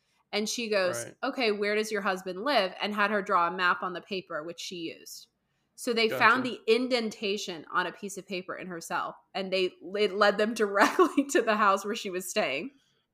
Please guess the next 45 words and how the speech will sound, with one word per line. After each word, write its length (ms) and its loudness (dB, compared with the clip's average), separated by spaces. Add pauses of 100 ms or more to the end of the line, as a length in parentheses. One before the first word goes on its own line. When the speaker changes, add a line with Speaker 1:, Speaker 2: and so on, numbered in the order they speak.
(240)
Speaker 2:
Right. 320 -8
So 120 -6
you 160 0
have, 120 2
like, 120 -2
a 80 0
pad 280 0
of 100 -6
paper, 420 -4
and 420 -8
the 60 -8
top 340 2
Speaker 1:
Right. 40 -4
Speaker 2:
layer, 260 -4
you, 180 -8
you 180 -10
draw 220 -2
the 100 -8
map, 320 -4
and 80 -10
the 60 -10
second 400 -6
layer 260 -6
is 160 -10
just 180 -14
kinda, 160 -8
like, 140 -6
indented. 580 -12 (500)
Speaker 1:
Right. 260 0 (720)
Speaker 2:
Oh. 180 0
Speaker 1:
She 140 4
had 240 0
Speaker 2:
<laughs> 0 -
Speaker 1:
kind 340 4
of, 340 -2 (200)
she 240 -2
had 200 2
kind 240 2
of 120 -4
sequestered 760 -2
herself 540 0
in 160 -2
a 40 -2
bedroom 600 -2
with 320 -4